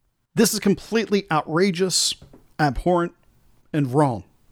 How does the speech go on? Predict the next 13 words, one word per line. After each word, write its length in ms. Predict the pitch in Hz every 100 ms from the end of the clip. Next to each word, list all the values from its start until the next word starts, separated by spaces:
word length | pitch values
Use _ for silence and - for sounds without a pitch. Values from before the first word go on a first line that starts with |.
| _ _ - _ _ _ _ -
A 120 | 160
family 500 | - 190 196 202 185
has 260 | 156 156
a 100 | 147
right. 380 | 135 127 160 220 - _ _
It 140 | - 143
doesn't 260 | 151 143
matter 240 | 135 143 165
if 100 | 143
somebody 400 | 160 143 135 147 -
is 220 | 139 131 -
a 120 | 113
prisoner. 580 | - 202 220 208 208